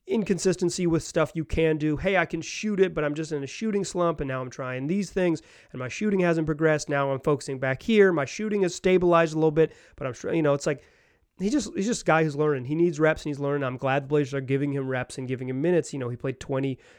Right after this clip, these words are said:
twenty-one minutes tonight, finished with six points and three boards. Uh, you know, he's, he's a young player who has a great deal of potential. There are a host of young players with a great deal of potential who have taken them several seasons to hit, like,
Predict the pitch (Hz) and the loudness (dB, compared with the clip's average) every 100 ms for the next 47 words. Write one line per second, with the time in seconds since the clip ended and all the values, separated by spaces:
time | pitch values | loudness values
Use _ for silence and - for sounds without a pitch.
0 | - - 156 147 139 139 135 135 - 131 | -8 0 2 2 0 0 0 -4 -6 -6
1 | 127 135 131 - 120 - 139 - - 127 | -4 -4 -6 -8 -10 -6 -6 -6 -8 -8
2 | 120 123 - - 127 131 117 - 131 160 | -8 -10 -10 -10 -6 -6 -4 -2 0 0
3 | 139 131 - - _ - - - 156 165 | -2 -8 -12 -18 _ -20 -8 0 0 0
4 | - - 285 202 240 233 - - - _ | -4 0 0 2 0 -2 -4 -14 -20 _
5 | _ _ _ _ _ _ _ - 208 202 | _ _ _ _ _ _ _ -6 -2 0
6 | 220 156 147 202 190 - 135 120 170 - | 2 4 4 2 -2 -2 -2 0 -4 -8
7 | _ - 135 131 135 123 139 165 151 143 | _ -4 -2 -2 -4 -4 -4 -4 -4 -4
8 | 139 180 - 185 - - - _ _ - | -6 -6 -2 -2 -2 -8 -12 _ _ -6
9 | 147 147 147 135 135 135 - 170 180 185 | -2 0 2 2 2 0 2 2 2 -4
10 | 147 135 147 - 127 127 170 - - 147 | -2 -2 -2 -2 0 0 -2 -6 -6 -4
11 | 131 127 135 139 160 156 165 143 131 165 | -2 -2 -4 -2 -4 -2 -4 -4 -4 -4
12 | 240 233 226 220 226 214 - - 190 180 | -4 -2 -2 0 -2 -2 -4 2 2 4
13 | 180 170 - 190 170 151 139 - 139 123 | 2 2 -2 -4 0 0 0 0 2 6
14 | 156 151 135 131 | 6 6 0 0